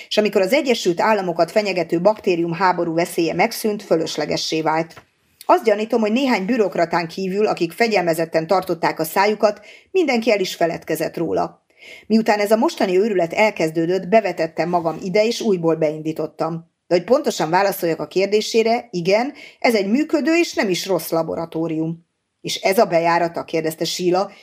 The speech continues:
és a kerek nyílás fölé hajolva mélybe nézett. Látta, hogy a cső falához erősített függőleges létra legalább tíz méter mélységig nyúlik, és lent erős fények világítanak. „Nem, ez csak az egyik vészkijárat, és egyben szellőztető nyílás”, felelte Harlan.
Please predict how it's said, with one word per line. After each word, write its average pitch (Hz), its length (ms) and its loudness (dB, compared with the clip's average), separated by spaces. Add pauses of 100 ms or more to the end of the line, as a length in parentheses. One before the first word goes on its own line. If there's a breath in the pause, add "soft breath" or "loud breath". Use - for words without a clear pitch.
(120 loud breath)
és - 100 -4
a 277 60 0
kerek 269 320 2
nyílás 214 360 0
fölé 170 240 -2
hajolva 170 480 0
mélybe 156 340 -4
nézett. 160 580 -6 (440 soft breath)
Látta, 233 280 2
hogy 196 100 2
a 185 80 -2
cső 208 220 2
falához 185 460 2
erősített 175 480 0
függőleges 175 600 -2
létra 175 320 0
legalább 196 420 2
tíz 233 240 -2
méter 170 320 -2
mélységig 170 500 -2
nyúlik, 180 340 0
és 202 140 0
lent 214 220 2
erős 170 340 0
fények 160 320 -4
világítanak. 151 760 -4 (560 soft breath)
„Nem, 240 320 2
ez 247 140 2
csak 240 180 -2
az 233 100 2
egyik 233 240 0
vészkijárat, 196 760 0
és 226 160 2
egyben 208 320 2
szellőztető 165 640 0
nyílás”, 156 400 -4
felelte 165 340 0
Harlan. 170 560 0